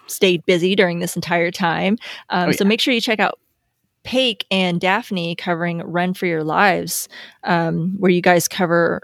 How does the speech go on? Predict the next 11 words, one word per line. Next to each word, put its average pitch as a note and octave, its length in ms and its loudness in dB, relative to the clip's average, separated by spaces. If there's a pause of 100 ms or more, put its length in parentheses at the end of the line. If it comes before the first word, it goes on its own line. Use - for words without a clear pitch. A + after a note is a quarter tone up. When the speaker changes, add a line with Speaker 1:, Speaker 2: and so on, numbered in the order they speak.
Speaker 1:
some E3 300 -4
awesome, F3 640 -2 (280)
like, - 220 -10
creature G3+ 460 2
features F#3 720 0
and D#3 220 -8
monster F#3 580 0
movies F3 840 -2
and D#3+ 460 -10
adventure F3 480 -6
movies. F3 560 -6